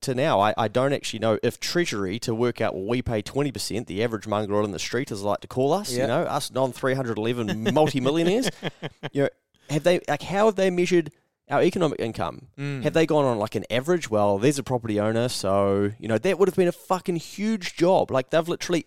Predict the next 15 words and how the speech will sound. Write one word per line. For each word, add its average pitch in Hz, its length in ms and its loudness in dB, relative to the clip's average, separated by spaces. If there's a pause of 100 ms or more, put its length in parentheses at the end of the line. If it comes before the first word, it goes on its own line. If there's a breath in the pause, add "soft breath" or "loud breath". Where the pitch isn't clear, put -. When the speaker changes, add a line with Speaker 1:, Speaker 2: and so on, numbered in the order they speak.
(120)
Speaker 1:
asked 139 320 -2
for 123 100 -4
data 107 400 0
from 95 160 -10
three 123 240 -2
hundred 127 240 -4
eleven 104 240 -4
families, 107 680 -4 (380)
and 113 140 -2
it - 80 -2
would 120 100 0
have - 80 -18
been 110 200 0
in, 98 180 -6 (280)
in 107 180 -8